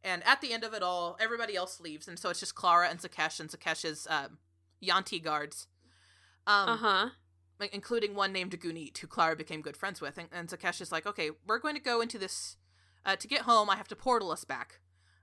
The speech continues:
Speaker 1: Um,
Speaker 2: Yeah.
Speaker 1: but this portal is going to take us to a strange place, and you're not gonna remember much of it. Is that okay?" And Clara's like, "Yeah, that's fine." So
Speaker 2: Like,
Speaker 1: what
Speaker 2: as in, you're
Speaker 1: happens
Speaker 2: not gonna remember, you're not going to remember much of what happened on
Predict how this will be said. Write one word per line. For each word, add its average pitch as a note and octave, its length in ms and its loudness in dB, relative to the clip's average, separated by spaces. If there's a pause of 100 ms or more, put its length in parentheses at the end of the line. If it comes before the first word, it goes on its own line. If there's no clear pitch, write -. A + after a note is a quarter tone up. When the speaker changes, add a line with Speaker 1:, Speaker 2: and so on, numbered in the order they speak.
(100)
Speaker 1:
Um, F3+ 180 6
Speaker 2:
Yeah. G3 180 12
Speaker 1:
but A3+ 80 6
this - 140 2
portal F4 380 2
is A#3+ 100 2
going B3 140 -2
to A#3 60 -4
take A#3+ 180 -6
us A3 120 -10
to G#3+ 100 -4
a F3+ 40 -4
strange F3+ 380 -6
place, D3 420 -6
and F#3 140 -4
you're G#3+ 100 4
not A#3+ 160 4
gonna G#3 180 0
remember D#3+ 340 -4
much C#3 240 -10
of A#2+ 100 -10
it. - 160 -14
Is D#3+ 140 -8
that F3 180 2
okay?" - 360 -8 (280)
And E3 100 -12
Clara's D#3 260 -2
like, D3+ 120 -12
"Yeah, C#3 80 -4
that's D3 160 -12
fine." - 180 -16 (920)
So A3+ 80 8
Speaker 2:
Like, A3+ 100 12
Speaker 1:
what - 100 8
Speaker 2:
as A#3+ 120 8
in, A#3+ 120 8
you're B3 100 6
Speaker 1:
happens - 20 0
Speaker 2:
not B3 200 12
gonna B3 180 8
remember, A#3 600 4 (380)
you're B3+ 100 2
not C#4 240 10
going B3+ 440 6
to B3+ 180 0
remember A3+ 440 6
much A3 280 4 (160)
of G#3 180 10
what G#3 220 6
happened A3 720 4 (500)
on G#3 540 10